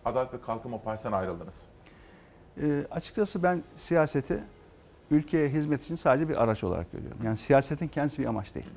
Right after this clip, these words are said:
Speaker 2: Önemli olan bu ülke için, bu ülkenin vatandaşları için iyi işler yapabilmek. Bu ülkeye iyi hizmet sunabilmek.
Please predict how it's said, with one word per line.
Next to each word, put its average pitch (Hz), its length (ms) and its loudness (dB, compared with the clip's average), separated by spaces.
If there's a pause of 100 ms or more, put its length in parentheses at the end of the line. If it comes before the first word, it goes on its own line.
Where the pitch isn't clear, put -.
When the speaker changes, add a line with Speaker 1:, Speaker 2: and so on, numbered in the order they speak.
(200)
Speaker 2:
Önemli 139 320 4
olan 156 260 0
bu 151 160 6
ülke 127 220 4
için, 139 260 -4
bu 147 140 2
ülkenin 123 280 0
vatandaşları 117 560 0
için - 240 -6 (440)
iyi 143 180 10
işler 101 240 0
yapabilmek. 78 400 -8 (120)
Bu 175 80 6
ülkeye 160 340 2
iyi 131 240 -2
hizmet 120 340 -4
sunabilmek. 87 460 -4